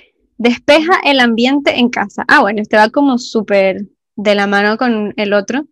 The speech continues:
Bueno, al final todos están obviamente ligados, pero habla de que existe una estrecha relación entre el orden y nuestro estado de ánimo. Una casa hecha un desastre con,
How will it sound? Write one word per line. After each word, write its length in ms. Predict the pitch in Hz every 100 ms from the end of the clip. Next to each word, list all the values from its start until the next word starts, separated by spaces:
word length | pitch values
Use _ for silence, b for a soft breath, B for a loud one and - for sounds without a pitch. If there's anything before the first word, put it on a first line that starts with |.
| -
Bueno, 160 | 233 196
al 80 | 202
final 220 | 196 185
todos 140 | 208
están 180 | 226 208
obviamente 380 | 196 196 202 214
ligados, 480 | 208 190 190 262 - _ _ _ _ _ _ 254
pero 180 | 269
habla 220 | 262 254 254
de 80 | 254
que 60 |
existe 240 | 233 233 240
una 100 | 240
estrecha 440 | 247 240 247 262
relación 580 | 262 240 214 - 247 277
entre 280 | 240 240 214
el 120 | 208
orden 300 | 233 302 330 370
y 100 | 254
nuestro 340 | 240 226 226
estado 480 | 208 208 208 220 220
de 100 | 208
ánimo. 440 | 185 202 208 220 - -
Una 240 | 226 214
casa 380 | 214 233 - 233
hecha 180 | 226 254
un 60 | 240
desastre 600 | 214 - 233 226 269 254
con, 300 | 226 220